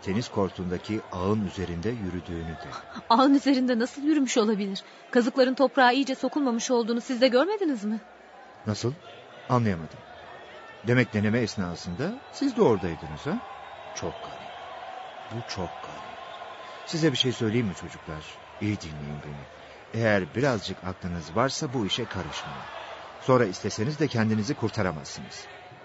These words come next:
Speaker 1: Dediklerimi yaparsanız size her şeyi anlatırım.
Speaker 2: Pekala, anlatın bakalım.
Speaker 1: Katil ağın üzerinde yürüyerek tenis kortunun ortasına gitmiş.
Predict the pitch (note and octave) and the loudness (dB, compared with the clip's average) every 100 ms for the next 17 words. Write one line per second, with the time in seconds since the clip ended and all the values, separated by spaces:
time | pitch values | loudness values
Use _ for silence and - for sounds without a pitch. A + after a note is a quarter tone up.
0 | - - G#2 A#2 A2 G2+ F#2+ F2+ - A#2 | -20 -6 -4 -2 0 2 2 2 2 0
1 | A2+ G2+ F#2+ F2+ - F#2+ F2 D2+ D#2 C3+ | 0 0 0 -2 -6 -8 -6 -4 4 4
2 | D#3+ A#2 A#2 G2+ E2+ D#2+ - D2 - - | 4 0 -2 -2 -4 -6 -8 -14 -16 -18
3 | - - - - - - - - C#4+ F4 | -18 -18 -20 -20 -20 -20 -10 -4 0 2
4 | E4+ C4+ A#3 - - - - A#3 C4+ D4+ | 2 0 -4 -10 -18 -18 2 4 4 4
5 | C#4 A3+ A3+ G#3 - - - - - - | 2 2 2 0 -4 -20 -20 -20 -4 4
6 | E3 F3+ G3+ A#3 - - A#2 F3 A#3 D#3+ | 6 6 2 -2 -4 -2 4 4 4 2
7 | C3+ D#3 F3 F3 D#3+ D#3 F3 C#3 F#2 - | 4 4 6 4 4 2 4 4 2 0
8 | G2+ F#2 - F#2+ E2+ F#2 E2+ E2 D2+ E2 | 0 0 0 -2 -2 -4 -4 -4 -8 -10
9 | - D#2+ C#2+ D2+ C2 - - | -10 -10 -10 -12 -14 -14 -14